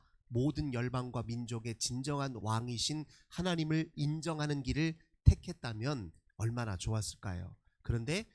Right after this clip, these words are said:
하나님을 왕으로 모시기를 거부하고 스스로의 왕위를 지키는 길을 그들이 선택했다는 겁니다.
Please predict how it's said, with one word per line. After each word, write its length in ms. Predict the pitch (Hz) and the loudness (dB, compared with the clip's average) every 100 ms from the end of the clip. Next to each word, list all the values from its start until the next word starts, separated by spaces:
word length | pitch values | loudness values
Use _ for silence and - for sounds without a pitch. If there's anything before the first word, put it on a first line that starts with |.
| _ - | _ -12
하나님을 440 | 170 185 180 170 | -4 -2 0 0
왕으로 580 | 147 110 113 120 135 143 | -2 0 0 0 -2 -2
모시기를 720 | 131 117 127 110 120 185 214 - _ _ | 0 -2 -2 -4 -2 -2 -2 -10 _ _
거부하고 720 | - 123 139 160 117 95 - - _ _ - | -4 -2 2 2 2 -2 -8 -16 _ _ 0
스스로의 500 | - 180 185 165 127 | 0 2 -2 -2 -2
왕위를 600 | 92 98 104 127 139 131 | 0 -2 -2 -4 -4 -4
지키는 440 | - - 127 113 | -4 -6 -6 -6
길을 280 | 104 120 175 - _ | -6 -4 -6 -8 _
그들이 320 | - - 98 - | -4 -4 -2 -2
선택했다는 720 | 170 165 156 120 - 92 90 | 0 4 4 2 -6 -8 -8
겁니다. 440 | 82 92 - - | -10 -12 -14 -14